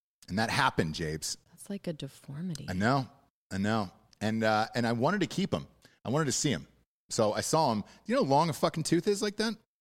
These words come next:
Speaker 1: It's like this long.
Speaker 2: Mm-hmm.
Speaker 1: Yeah. Yeah, dude. Uh, so I, I don't know how homegirl was able to rip out thirteen like that. I really don't.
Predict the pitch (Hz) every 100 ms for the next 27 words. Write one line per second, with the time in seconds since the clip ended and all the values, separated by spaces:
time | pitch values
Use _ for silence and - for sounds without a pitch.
0 | _ - 165 - - 196 - 185 170 180
1 | 196 156 131 _ _ _ - 139 139 -
2 | _ _ _ - 127 117 - 139 139 -
3 | 156 190 160 156 156 151 123 117 107 113
4 | 104 95 98 90 90 - 85 - 73 64
5 | 62 - - _ _ - 82 90 85 80
6 | 67